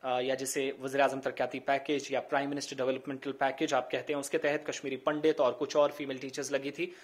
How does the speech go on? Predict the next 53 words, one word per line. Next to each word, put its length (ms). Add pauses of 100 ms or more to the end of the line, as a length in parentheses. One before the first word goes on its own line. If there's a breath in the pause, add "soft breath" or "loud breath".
(200 loud breath)
वो 80
भी 340 (120)
नवंबर 500
दो 120
हज़ार 200
सत्रह 300
से 120
स्कूल 260
ही 80
नहीं 120
गए। 200 (460 loud breath)
तो 60
अनऑथराइज्ड 840
जो 260
एब्सेंटीज 680
हैं, 320
उनको 460 (220)
आज 300
उन 100
पर, 200
अ, 200
प्रशासन 680
की 100
तलवार 420
लटकी 200
है, 60
उन 60
सभी 200
को 120
हटा 240
दिया 200
गया 160
है 200 (260 loud breath)
और 80
बहुत 300
अच्छा 200
निर्णय, 300
कुछ 240
लोग 140
इसे 160
मान 220
रहे 160
हैं। 100
कुछ 220
लोगों 200
का 300 (240 loud breath)
ये 80
मानना 320
है 120
कि 100
शायद 240
प्रशासन 480
को, 460